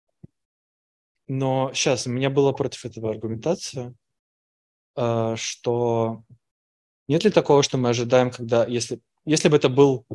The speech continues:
э, э, объект матричной клаузы,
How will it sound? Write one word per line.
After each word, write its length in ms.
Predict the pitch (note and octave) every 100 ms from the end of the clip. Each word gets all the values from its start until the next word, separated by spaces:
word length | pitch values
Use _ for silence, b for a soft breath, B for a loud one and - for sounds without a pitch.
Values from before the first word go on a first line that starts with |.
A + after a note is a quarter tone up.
| - _ _ _ _
э, 360 | A2 G#2+ G#2+ G#2 A2 _ _ _ _ _ _ _ _ _ _ _ _ _ -
э, 560 | A#2+ A#2 A2+ A2 G#2+ A2 - - - -
объект 420 | B2+ A#2+ C#3+ D3+
матричной 460 | C#3 A#2+ A#2 - A#2
клаузы, 480 | A2+ F#2+ F#2+ A#2